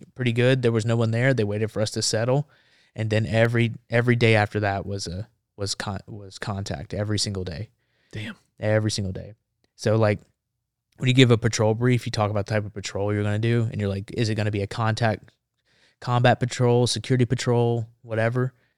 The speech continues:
Speaker 1: Every single patrol was a combat patrol. That's how I briefed it. That's how it was briefed to me. And, uh, that means it's not like if we see the enemy, it's when we see the enemy.
Speaker 2: Mm.
Speaker 1: And, uh,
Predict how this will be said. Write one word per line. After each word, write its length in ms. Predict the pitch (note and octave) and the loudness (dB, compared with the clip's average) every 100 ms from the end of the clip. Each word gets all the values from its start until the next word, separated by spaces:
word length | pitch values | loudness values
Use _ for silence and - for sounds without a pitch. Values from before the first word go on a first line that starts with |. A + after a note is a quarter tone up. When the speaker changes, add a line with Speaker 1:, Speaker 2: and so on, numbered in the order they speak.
| _ _ _ _ | _ _ _ _
Speaker 1:
Every 560 | A#2+ A#2 A#2+ A#2 A#2 A#2 | 4 4 4 2 0 -2
single 380 | - A2+ A2+ G#2+ | -4 0 0 0
patrol 640 | G#2+ - G#2 G2+ G2+ A2 _ - | -4 -4 -2 -2 -4 -10 _ -12
was 120 | G2+ | -8
a 60 | G2+ | -8
combat 540 | - G#2+ G#2 G2+ G#2 | -8 -8 -4 -6 -8
patrol. 260 | G#2+ G#2 G2+ | -8 -6 -4
That's 180 | G2+ | -4
how 100 | - | -2
I 80 | G#2+ | -2
briefed 360 | G2+ G#2 G2+ - | -4 -10 -8 -6
it. 180 | A2 - _ _ _ | -6 -6 _ _ _
That's 120 | - | -8
how 80 | G2 | -6
it 20 | |
was 100 | G2+ | -4
briefed 300 | - G#2+ - | -2 -4 -4
to 80 | G#2 | -4
me. 280 | A2+ C#3+ - _ _ _ | -2 -4 -6 _ _ _
And, 300 | A2 G#2 G#2 | -8 -6 -2
uh, 220 | G#2 G2+ | -2 -2
that 160 | G#2+ A2+ | 0 0
means 340 | A2+ A2 - - | 0 0 -4 -8
it's 180 | A2 - | -12 -4
not 180 | A#2+ G2+ | -4 -2
like 200 | G#2+ - | -4 -2
if 160 | A2 - | -4 -2
we 60 | |
see 140 | - A#2 | -2 -2
the 80 | |
enemy, 260 | G#2 A2 G#2+ | -2 -2 -2
it's 160 | G2+ - | -4 -6
when 160 | G#2+ | -10
we 80 | G2+ | -8
see 140 | - F#2+ | -8 -8
the 120 | G2 | -8
enemy. 340 | F#2 G2+ G#2+ _ _ - | -10 -10 -14 _ _ -18
Speaker 2:
Mm. 140 | A2 F#2+ _ _ _ _ _ G#2 | -18 -18 _ _ _ _ _ -8
Speaker 1:
And, 320 | G2+ G2+ G2+ | -4 -2 -2
uh, 180 | G2+ | -2